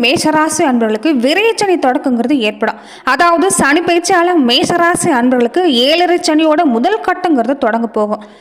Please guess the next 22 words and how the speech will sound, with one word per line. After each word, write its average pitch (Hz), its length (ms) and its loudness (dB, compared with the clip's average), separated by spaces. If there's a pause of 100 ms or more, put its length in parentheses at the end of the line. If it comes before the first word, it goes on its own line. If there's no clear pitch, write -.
(200)
தொழில், 320 320 2
வியாபாரம், 294 600 2
சுப 339 180 2
காரியங்களை 320 520 2
பொறுத்த 302 260 0
வரைக்குமே 294 300 0 (140)
அனுகூலம் 254 380 0
இருக்கும். 254 380 -2
தொட்டது 302 420 0
துளங்கும். 240 500 0
நிதி, 247 300 0 (140)
தொழில்ல 277 340 2
நல்ல 254 400 0
முன்னேற்றம் 247 560 0
ஏற்படும். 208 300 -6 (380)
ஏழரை 359 460 2
சனியோட 349 340 0
தொடக்கங்கிறதால 311 580 0 (100)
பெரிய 294 320 2 (100)
பாதிப்புங்கிறது 311 720 0
எதுவுமே 233 180 0
இருக்காது. 220 340 -2